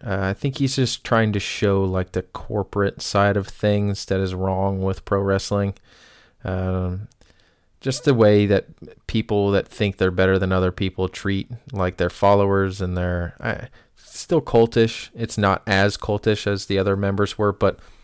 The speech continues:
we also don't have the other Dark Order members here because they're quarantined. So they're doing the best they can. I still think it's really great. I like where Brody Lee is taking the Dark Order.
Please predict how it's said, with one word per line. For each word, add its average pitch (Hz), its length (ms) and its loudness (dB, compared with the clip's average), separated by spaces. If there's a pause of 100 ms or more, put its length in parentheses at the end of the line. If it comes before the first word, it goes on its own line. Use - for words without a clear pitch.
(400)
we 101 220 0
also 101 280 2
don't 98 320 -2
have 107 360 0
the 95 120 0
other 90 160 -2
Dark 87 360 -4
Order 92 380 -2
members 87 640 -4 (180)
here 90 340 -6
because 90 300 -6
they're 87 100 -6
quarantined. 98 960 -4 (560)
So 90 500 -2 (460)
they're 170 100 -2
doing 190 160 4
the 156 60 4
best 131 200 4
they 107 120 4
can. 95 280 2
I 98 40 0
still - 240 -2
think 113 200 -2
it's - 180 -4
really 95 180 0
great. 90 320 0
I 87 80 0
like 90 340 -2
where 90 380 2
Brody 92 320 0
Lee 92 220 -2
is 87 160 -6
taking 92 480 -2
the 87 60 -4
Dark 90 320 -4
Order. 92 460 -4